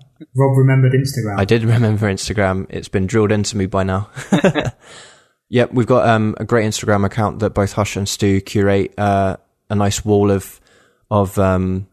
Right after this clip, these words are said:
Speaker 2: regularly
Speaker 1: Colours.
Speaker 2: updated colours and, and images from, from different games and photos of us, uh, in silly poses. Um, and there'll be more to come. And as, as last week we, we announced we're gonna be doing a twenty-four hour gaming marathon,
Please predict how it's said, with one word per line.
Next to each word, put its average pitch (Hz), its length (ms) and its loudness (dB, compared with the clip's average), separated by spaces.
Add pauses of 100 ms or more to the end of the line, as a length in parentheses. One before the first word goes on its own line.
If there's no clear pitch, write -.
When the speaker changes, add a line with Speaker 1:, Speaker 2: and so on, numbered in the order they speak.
(100)
Speaker 2:
regularly 113 440 4
Speaker 1:
Colours. 104 180 2
Speaker 2:
updated 107 420 -2
colours 104 420 0
and, 98 220 -2
and 104 140 -2
images 104 380 0
from, 98 240 -4
from - 240 -10
different 104 320 -6 (180)
games 101 420 0
and 95 200 -2 (500)
photos 107 400 -2
of 101 100 -2
us, - 540 0
uh, 92 380 0
in 101 100 -6
silly 98 240 -2
poses. 98 640 -2 (360)
Um, 95 520 -2 (540)
and 98 80 -4
there'll 95 60 -2
be 101 100 0
more 107 160 0
to - 100 -6
come. 120 320 -2 (680)
And 110 440 0 (160)
as, - 540 -6 (460)
as 117 120 -2
last 123 240 0
week 131 180 -2
we, 113 360 -2
we 113 160 -2
announced 110 400 -4
we're 104 160 -4 (120)
gonna 107 140 -2
be 104 80 0
doing 104 220 0
a - 20 -6
twenty-four 107 400 -2
hour 101 140 2
gaming 101 280 -2
marathon, 104 600 -2